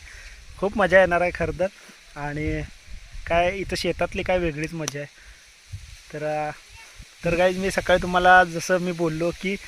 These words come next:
तिथलं घर आम्ही <laughs> सोडणार आहे, तर तसं काय नाही आहे गाईज. आपण, अ, फार्म हाऊस अशासाठी बांधलं नाही आहे की तिथून सोडून इकडं सेटल होण्यासाठी. तिथं पण राहणार आहे आम्ही आणि इथं पण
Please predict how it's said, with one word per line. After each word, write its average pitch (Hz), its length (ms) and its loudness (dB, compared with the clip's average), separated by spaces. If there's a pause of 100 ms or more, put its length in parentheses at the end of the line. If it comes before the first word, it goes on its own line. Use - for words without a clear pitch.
(220)
तिथलं 170 320 0
घर 175 140 2
आम्ही 180 260 0 (100)
<laughs> - 320 -6
सोडणार 160 440 2
आहे, 165 100 2 (360)
तर 160 180 0
तसं 175 180 0
काय 180 200 6
नाही 165 280 -2
आहे 196 120 -8
गाईज. 160 220 -6 (280)
आपण, 175 440 -6 (640)
अ, 156 240 -4 (100)
फार्म 165 220 -2
हाऊस 175 180 -4
अशासाठी 185 520 0
बांधलं 165 380 0
नाही 151 120 -4
आहे 143 120 -10 (240)
की 160 60 -6
तिथून 160 340 -10
सोडून 165 320 -2
इकडं 156 240 -4
सेटल 151 340 -4
होण्यासाठी. 143 400 -8 (420)
तिथं 165 200 -2
पण 220 140 0
राहणार 208 300 4
आहे 214 80 4
आम्ही 208 160 -2
आणि 247 120 -2
इथं 190 260 -2
पण 196 180 0